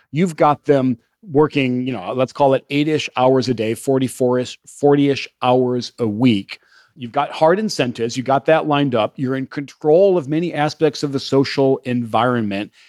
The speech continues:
And you have the ability to influence them in, in all kinds of different ways. You got no excuse for having a lousy corporate culture. I quote Dharmesh Shah in the book, who's one of the co-founders of HubSpot, an amazing company based out here in Massachusetts. And he says to his fellow founders and C E Os, he goes, "Look,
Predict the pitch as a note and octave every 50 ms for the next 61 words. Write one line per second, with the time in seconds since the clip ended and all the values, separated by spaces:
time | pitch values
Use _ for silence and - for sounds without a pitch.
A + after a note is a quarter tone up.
0 | _ _ _ _ _ _ G#3+ B3+ C4+ A#3+ F#3 E3 D#3+ D3 D#3+ E3 C#3+ D#3 E3+ D3+
1 | D3 F3 E3+ C#3+ A2+ C3+ C3+ C#3 C3+ C#3+ D3 C#3 C#3+ - - F3 G#3+ G#3 - -
2 | B2+ A#2+ A#2+ A#2+ A2 - B2 B2+ C#3+ D#3 C#3+ - - C#3+ - - - C3+ C3+ C3
3 | - - C#3 C3+ A#2+ C#3+ C3 A2+ A#2+ C3 A2+ - C#3 C3+ - C3 D#3 G3 D#3+ G2+
4 | G3 - - - B3 - - - - E3 E3 F3+ A3+ C4 D4 C#4 C4 G3+ - -
5 | - A3+ A#3+ A3+ - - - B2+ B2 C#3 C3 C#3 C3+ C3 B2 A#2+ B2+ C#3 C#3+ C3
6 | A#2 B2 A2+ - - - C#3+ C3+ B2+ - A#2 G2 - - D3+ E3 D#3 - - G2+
7 | G2 - _ _ _ _ _ _ - D3+ C#3+ - G3+ G3+ - - C3+ D#3+ E3 E3
8 | D#3+ C#3+ B2+ - - - - - D3 C#3+ C#3+ C3+ B2+ - A2+ A2+ B2 B2 G2+ A#2
9 | G2 - - A#2 G2+ A#2+ B2+ A2+ A2 - - B2+ A#2 - A#2 A#2 A2+ G#2+ G#2+ G2+
10 | - G#2 G2 G2 - C#3 C#3 A#2+ - - G2 E2 - _ - G#2 A#2 A#2 A#2 A2
11 | G#2+ G2+ G2 - A2+ G2+ G2 G2+ F#2+ F#2+ A2 G#2+ G2+ - - G2+ G2 - B2 A2+
12 | G2 F#2+ G2+ G#2 G#2 G2+ - - F#2 - - D3+ E3+ - - - - - - -
13 | - - - _ _ D3+ D3+ D#3 D#3+ F#3+ - - G3+ G#3 F#3+ - - E3+ D3+ C#3+
14 | - - - E3 D#3+ D#3 C#3+ C3 B2 A2 - C#3 C#3+ C#3+ C#3+ C#3+ B2+ A2+ B2 A2+
15 | - - D3+ C#3 C#3 D#3+ E3+ D#3+ C3+ B2 C#3+ C#3+ A#2+ - E3 F#3 - -